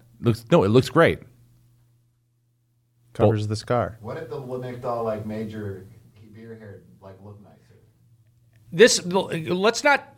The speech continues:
Speaker 4: the, my beard's not an issue. <laughs> Why are you making my beard an issue right
Speaker 1: Not.
Speaker 4: now? Or my eyebrows or all that stuff?
Speaker 1: No one mentioned eyebrows.
Speaker 4: Okay.
Speaker 1: So you did.
Speaker 4: Or my hairline or whatever it is.
Speaker 1: Can't see that.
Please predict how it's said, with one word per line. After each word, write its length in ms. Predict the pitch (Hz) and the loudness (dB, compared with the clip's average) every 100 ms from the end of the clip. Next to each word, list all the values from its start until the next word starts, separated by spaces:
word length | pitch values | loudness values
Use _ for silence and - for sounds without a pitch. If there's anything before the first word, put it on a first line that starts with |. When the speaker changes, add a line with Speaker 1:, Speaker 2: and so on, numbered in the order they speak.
| - | -8
Speaker 4:
the, 160 | 160 | -4
my 160 | 156 202 | 2 2
beard's 360 | 170 277 330 196 | 6 4 4 4
not 180 | 220 | 4
an 80 | 196 | 6
issue. 280 | 233 - - - 127 - - - - | 2 2 -4 -6 -8 -8 -14 -20 -20
<laughs> 560 | - - _ _ _ - | -20 -20 _ _ _ 2
Why 140 | 156 | 6
are 80 | 220 | 8
you 120 | 262 | 8
making 300 | 240 240 233 | 6 4 4
my 160 | 214 185 | 4 4
beard 640 | 135 165 180 185 180 180 - | 4 6 8 8 6 2 0
an 180 | 147 143 | -2 0
issue 360 | 160 160 170 135 | -2 0 -2 -2
right 220 | 120 107 | -2 4
Speaker 1:
Not. 360 | 135 139 - | 4 4 0
Speaker 4:
now? 60 | - - - | -8 -20 -2
Or 160 | 135 | 0
my 260 | 135 135 131 | 2 4 6
eyebrows 960 | 139 160 147 139 131 123 117 113 110 | 6 6 4 4 6 4 2 -2 -4
or 480 | 123 117 117 117 117 | -2 0 0 0 0
all 240 | 127 135 135 | 4 6 6
that 220 | 127 120 | 2 -2
stuff? 400 | - 120 107 - | -4 -4 -4 -2
Speaker 1:
No 60 | |
one 140 | 92 95 | 0 2
mentioned 320 | 98 - 87 | 0 0 4
eyebrows. 440 | 117 95 90 90 110 | 4 6 2 2 0
Speaker 4:
Okay. 320 | 110 135 147 | 0 0 2
Speaker 1:
So 40 | 92 | 2
you 140 | 110 | 2
did. 260 | 98 90 98 - - - - _ _ _ _ _ | 2 0 -2 -10 -20 -20 -20 _ _ _ _ _
Speaker 4:
Or 120 | 143 | 0
my 160 | 143 139 | 4 4
hairline 800 | 127 160 160 156 135 123 117 113 | 6 8 8 8 6 4 2 0
or 160 | 110 120 | -2 2
whatever 480 | 165 233 254 151 123 | 4 6 4 2 0
it 60 | |
is. 220 | 110 95 | -4 -4
Speaker 1:
Can't 220 | - 147 143 | 2 4 4
see 180 | 185 | 4
that. 300 | 151 90 67 | 6 6 2